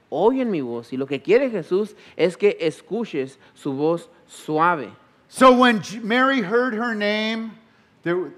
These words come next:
Speaker 2: she looked and there was love in his eyes, and Mary would never be the same.
Speaker 1: Y entonces cuando María escucha su nombre, voltea y entonces ve el amor de Jesús en sus ojos. Nunca sería la misma.
Speaker 2: This brings up our fourth lesson from the story of Jesus and Mary Magdalene.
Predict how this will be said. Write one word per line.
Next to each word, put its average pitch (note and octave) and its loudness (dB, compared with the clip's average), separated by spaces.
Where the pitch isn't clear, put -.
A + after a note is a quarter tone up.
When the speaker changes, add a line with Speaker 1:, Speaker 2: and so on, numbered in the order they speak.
Speaker 2:
she F3+ -8
looked G3+ 0
and E3+ -4
there D#3+ -2
was C#3 -6
love F3+ -2
in G3 -8
his F3+ -10
eyes, F3 -6
and C3+ -10
Mary D3+ -2
would C3 -8
never C3 -6
be B2+ -10
the B2 -10
same. F2+ -20
Speaker 1:
Y D#3 0
entonces A3+ 0
cuando F3+ 0
María A3 0
escucha A3+ -8
su D#3 -8
nombre, C3+ -4
voltea F#3+ 2
y F3+ 4
entonces G#3+ 0
ve A3 4
el F#3+ 4
amor F#3 2
de C#4+ -8
Jesús F#3+ -10
en F#3+ -6
sus D#3 -10
ojos. A2 -8
Nunca C#4+ 2
sería E3 2
la C3+ 2
misma. G#2 -8
Speaker 2:
This B3+ 0
brings A3 -4
up A3 6
our F#3+ 4
fourth G3+ 0
lesson F#3+ 0
from D3 -10
the D3 -8
story D#3+ -6
of A#2 -8
Jesus C3+ -8
and B2 -12
Mary A#2 -10
Magdalene. A2+ -12